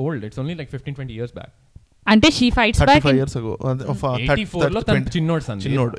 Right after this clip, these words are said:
Speaker 3: యా, యా, సరే, ట్వంటీ ఫైవ్ years ago.
Speaker 2: And అంటే వాళ్ళు వచ్చిన సర్కమ్‌స్టాన్సెస్ కూడా చూడాలి. ఇప్పుడు నీకు ట్వంటీ years back in Hyderabad is different from twenty
Speaker 1: Yeah,
Speaker 2: years
Speaker 1: I
Speaker 2: back in
Speaker 1: agree.
Speaker 2: somewhere else. ఆవిడ ప్లస్ in general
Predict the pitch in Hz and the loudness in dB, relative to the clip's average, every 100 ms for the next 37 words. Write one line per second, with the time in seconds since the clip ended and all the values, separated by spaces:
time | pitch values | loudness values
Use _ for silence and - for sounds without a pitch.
0 | 120 104 58 - - 110 - - 135 127 | -6 -6 -6 -10 -12 -12 -2 0 0 0
1 | 113 120 101 - - - - - - _ | -6 -10 -12 -16 -20 -20 -20 -20 -20 _
2 | _ _ _ _ - 285 294 - - - | _ _ _ _ 2 2 2 -4 -16 -8
3 | 196 220 226 214 208 247 294 240 226 233 | -4 0 4 4 4 4 4 4 2 2
4 | 269 247 254 240 233 214 196 185 175 - | 2 2 4 6 6 6 6 4 0 -8
5 | - - 196 208 202 139 208 208 214 - | -16 -6 0 6 6 6 2 4 2 4
6 | 196 185 - - - _ _ _ - _ | 2 2 -4 -14 -20 _ _ _ -20 _
7 | - - 233 202 240 247 220 233 240 226 | -18 4 4 6 6 4 6 2 2 0
8 | 202 196 214 202 190 180 185 180 196 185 | 0 0 -2 -2 -6 -4 -4 -2 -2 -4
9 | 180 180 185 143 180 185 180 185 170 170 | -4 -2 0 0 0 0 -2 0 2 2
10 | 170 - - - - - - 254 262 311 | 0 -4 -16 -18 -20 -6 2 6 8 6
11 | 330 285 349 - 294 285 302 285 269 320 | 4 4 0 0 0 0 2 2 2 4